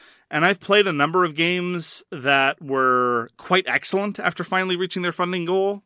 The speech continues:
So I, I look at some of these games that were published over the past couple of years where they only raise, like, under a hundred thousand dollars and they produce something so clever and quality with good components. I'm thinking of some of the stuff that Blacklist used to do, although I'll be, I'll be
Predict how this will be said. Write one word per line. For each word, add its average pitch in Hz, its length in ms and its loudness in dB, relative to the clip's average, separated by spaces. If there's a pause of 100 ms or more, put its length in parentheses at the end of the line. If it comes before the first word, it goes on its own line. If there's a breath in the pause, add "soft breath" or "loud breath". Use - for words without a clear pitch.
So 127 420 4 (1200 soft breath)
I, 202 100 2 (100)
I 190 140 4
look 254 200 -4
at 247 80 -4
some 208 220 -2
of 190 80 -4
these 170 180 -8
games 170 360 -4
that 180 80 -8
were 147 100 -12
published 160 340 -6
over 143 100 -4
the 127 80 -8
past 147 280 -2
couple 135 180 -8
of 113 60 -10
years 135 440 -4 (380 soft breath)
where 147 480 4
they 139 180 2
only 160 300 -2
raise, 139 420 2
like, 135 200 -2
under 147 260 -2
a 139 60 0
hundred 139 260 -6
thousand 127 320 2
dollars 147 420 -2
and 135 160 -8
they 131 100 -4
produce 151 300 -8
something 135 380 -6
so 202 640 2
clever 165 560 2
and 131 220 -6
quality 175 680 -4 (240 loud breath)
with 123 320 -8
good 170 260 2
components. 170 840 -4 (240 loud breath)
I'm 143 100 -4
thinking 160 220 -2
of 139 80 -2
some 180 180 2
of 165 60 0
the 156 80 -2
stuff - 180 0
that - 140 -8
Blacklist 180 480 -2
used 175 160 -10
to 160 80 -16
do, 165 180 0
although 123 200 -4
I'll 117 40 -6
be, 123 160 -10
I'll 127 100 -6
be 117 220 -6